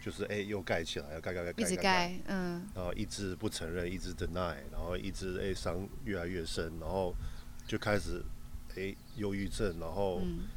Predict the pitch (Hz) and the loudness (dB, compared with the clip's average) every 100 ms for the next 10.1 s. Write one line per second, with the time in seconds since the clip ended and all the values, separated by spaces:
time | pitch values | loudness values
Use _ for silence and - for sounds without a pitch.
0 | - - 85 101 98 98 101 98 - - | -4 -4 -4 -2 2 4 4 4 2 0
1 | 90 85 101 85 82 82 92 90 110 80 | 0 2 2 2 0 0 0 2 0 0
2 | 80 80 82 104 95 - 98 101 98 - | -2 -2 -2 0 0 0 0 0 -4 -8
3 | - - - 110 95 87 101 98 80 82 | -10 -6 0 4 4 4 4 4 2 0
4 | 95 - - - 87 92 101 107 104 92 | -2 -4 -6 -2 0 2 2 4 6 4
5 | 78 - 185 90 101 92 104 85 - - | 2 2 2 4 6 6 6 4 0 -4
6 | - - 196 185 180 214 - - - - | -10 -4 -2 -2 -4 -8 -12 -12 -10 -8
7 | - - - - - - 87 110 82 76 | -6 -6 -8 -10 -10 -6 4 4 4 0
8 | 98 110 117 101 104 90 - 76 78 80 | 2 8 10 12 10 10 6 0 0 2
9 | 196 175 98 87 82 92 87 87 90 104 | 4 4 2 2 0 0 0 0 4 4